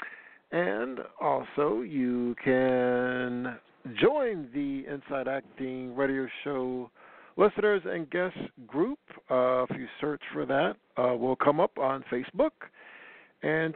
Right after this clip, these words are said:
Twitter. You can follow us at, uh, Inside Underbar Acting. And if you need someone to show up at your premiere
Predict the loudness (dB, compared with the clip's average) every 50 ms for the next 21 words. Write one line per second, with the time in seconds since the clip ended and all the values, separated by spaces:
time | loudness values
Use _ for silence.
0 | -4 0 2 4 6 6 6 4 2 2 0 -2 -2 -2 -2 -2 -2 -2 -4 -6
1 | -6 -8 0 4 6 8 8 8 8 8 6 6 4 2 2 0 0 0 4 6
2 | 6 6 6 6 2 0 0 0 0 2 2 4 4 4 4 2 2 0 -2 -4
3 | -2 0 0 0 2 0 0 -2 -4 -4 4 6 8 8 10 8 8 6 4 2
4 | -2 -10 -20 -20 -20 -20 -20 -6 _ 6 6 6 6 4 _ 2 2 2 4 2
5 | 0 0 -2 -6 -6 2 4 6 6 8 6 4 2 0 -2 -4 -4 -2 -2 -2
6 | -2 -4 -6 -6 -6 -6 -4 -4 -4 -2 -2 -4 -6 -10 -10 -10 -10 -10 -8 -4
7 | -2 0 2 4 4 2 2 0 -2 -2 -2 -2 -2 -4 -4 -4 -4 -4 -2 0
8 | 0 0 2 6 8 8 10 10 8 8 6 4 2